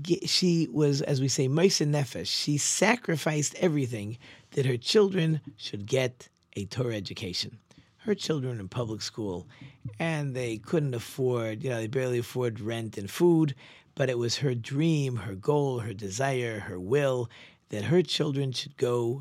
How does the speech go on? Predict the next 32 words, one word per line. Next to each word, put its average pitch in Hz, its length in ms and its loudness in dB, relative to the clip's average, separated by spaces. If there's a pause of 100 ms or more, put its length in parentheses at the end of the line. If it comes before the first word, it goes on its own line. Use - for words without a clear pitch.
her 120 80 -8
sons 156 500 0
should 98 260 -6
go 117 400 -4 (320)
to 151 260 2
a 101 120 -6
Jewish 101 380 -4
day 131 160 0
school. 190 500 4
It 120 60 -6
was 110 120 -4
actually 113 280 -6
T 107 100 -6
M 95 100 -6
T - 140 -12
J, 156 300 0
and 113 100 -4
one 170 220 2
day 156 140 2
she 131 100 0
says, 117 160 -2
"That's 135 300 -4
it." - 100 -12 (520)
She - 140 -10
walks 165 280 6
into 131 160 -2
the 131 40 -4
office 147 380 0
and 123 120 -4
she 120 120 -6
says, 107 320 -4
"My, 98 200 -8